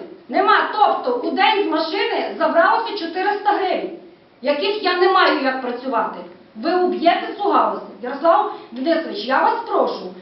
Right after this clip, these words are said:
розрахувати і подивитися, де можна щось лишити, скажемо, то да.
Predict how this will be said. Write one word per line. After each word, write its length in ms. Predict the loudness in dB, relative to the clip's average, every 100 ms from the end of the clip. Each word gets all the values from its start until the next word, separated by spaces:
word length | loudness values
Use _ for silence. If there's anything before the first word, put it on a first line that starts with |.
| -20 -20 -10
розрахувати 920 | -2 0 2 2 0 0 2 2 2
і 40 | -2
подивитися, 600 | -2 -2 -2 -4 -10 -2
де 180 | 2 4
можна 380 | 6 6 4 -2
щось 400 | 0 0 0 -2
лишити, 420 | -4 -4 -6 -8 -12 -16 -20 -20 -8
скажемо, 380 | -2 -2 -4 -8
то 80 | -2
да. 260 | -2 -2